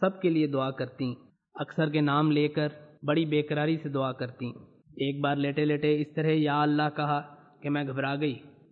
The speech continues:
मगर इसके बाद ये जुमला कहा, "मेरे नैयर को बेटा दे",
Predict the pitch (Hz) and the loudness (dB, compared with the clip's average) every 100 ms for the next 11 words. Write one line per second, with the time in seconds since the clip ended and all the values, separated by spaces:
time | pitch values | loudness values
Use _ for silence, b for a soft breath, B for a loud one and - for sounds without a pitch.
0 | - 139 143 147 - 151 147 151 143 147 | -6 -2 -2 -2 -2 0 2 0 0 0
1 | 170 160 147 135 135 131 120 - - _ | 2 2 2 0 -4 -4 -6 -12 -20 _
2 | - 147 147 143 143 156 156 139 131 127 | -2 0 2 2 2 2 2 -2 -2 -4
3 | 139 127 113 | -4 -4 -8